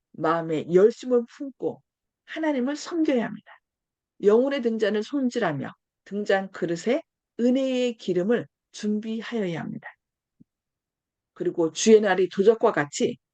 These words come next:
우리에게 임하지 않도록 영적인 쇠퇴를 막기 위하여 모든 예비책을 마련해야 한다고 교회 증언 오 권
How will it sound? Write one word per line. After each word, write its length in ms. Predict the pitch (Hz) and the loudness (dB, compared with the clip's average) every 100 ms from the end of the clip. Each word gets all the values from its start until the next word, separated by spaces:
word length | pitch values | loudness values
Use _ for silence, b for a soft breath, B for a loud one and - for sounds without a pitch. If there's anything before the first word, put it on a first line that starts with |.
| _ | _
우리에게 520 | 196 202 180 175 - - | 0 2 2 0 -2 0
임하지 340 | 233 226 220 | 2 2 0
않도록 400 | 139 143 156 - _ _ _ 185 | -6 -8 -12 -12 _ _ _ 0
영적인 540 | 196 226 240 240 247 | 0 0 0 0 0
쇠퇴를 460 | 240 302 - 240 214 | -4 -6 -6 0 2
막기 320 | 165 - 202 | 0 -4 -2
위하여 360 | 180 147 98 - _ _ _ | 0 0 -4 -10 _ _ _
모든 600 | 147 185 247 262 254 - _ _ _ | -2 2 2 0 -4 -6 _ _ _
예비책을 760 | 208 226 247 - 208 180 247 349 _ _ _ _ | 2 2 0 -8 -8 0 0 0 _ _ _ _
마련해야 580 | - 180 214 208 190 160 | -8 -4 -4 -4 -6 -6
한다고 500 | 143 139 135 147 139 _ _ | -8 -10 -12 -14 -18 _ _
교회 180 | - 170 | 2 2
증언 280 | 165 156 147 | 4 0 0
오 180 | 151 160 | 0 2
권 200 | 185 | 2